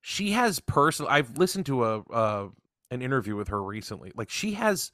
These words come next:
personally funded drilling hundreds of wells in African towns and, and, like, townships that have no wa-, like, she's done an incredible amount of work for third world countries. And, you know, like, she,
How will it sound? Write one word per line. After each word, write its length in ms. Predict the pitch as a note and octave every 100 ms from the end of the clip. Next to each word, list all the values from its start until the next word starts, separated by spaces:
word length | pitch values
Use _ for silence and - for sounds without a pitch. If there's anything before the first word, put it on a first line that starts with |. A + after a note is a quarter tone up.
| _ - - - -
personally 600 | - F3 F#3+ F#3 F3+ D#3
funded 580 | - C#3 C#3 A#2 G2+ - _ _ _ -
drilling 560 | A2+ A#2+ D#3+ D3 A#2+ A2
hundreds 760 | - D#3 F3 C#3+ C3 G#2 -
of 220 | B2 A#2+
wells 760 | G#2 B2 B2+ A#2 G#2+ - - - -
in 220 | B2+ A#2+
African 680 | A2 B2 B2+ C3 - B2+ A#2+
towns 760 | - A#2+ A#2 B2 B2 B2 - - - - - _ -
and, 400 | B2+ A#2+ A2 - C3
and, 140 | A#2
like, 180 | A#2 -
townships 760 | - B2 C3 B2 - A#2 - -
that 200 | B2+ A#2+
have 200 | B2 G#2
no 240 | A#2 A#2+ C3
wa-, 280 | A#2+ A#2 B2
like, 180 | C3 -
she's 280 | - A#3
done 200 | - F3
an 100 | C#3 A#2+
incredible 720 | A2+ - - G3 G#3 D3+ C3+
amount 300 | C3 C3 A#2+
of 80 | A#2
work 400 | C3 A2+ - _ _ - _ -
for 600 | - B2 A#2 A2 A2 - -
third 380 | - D3 C#3+
world 280 | B2+ B2+ A#2+
countries. 540 | C3+ B2 - B2 A#2+ A2+
And, 220 | A2 A2
you 80 | A#2+
know, 120 | A2
like, 180 | A2 -
she, 260 | - F3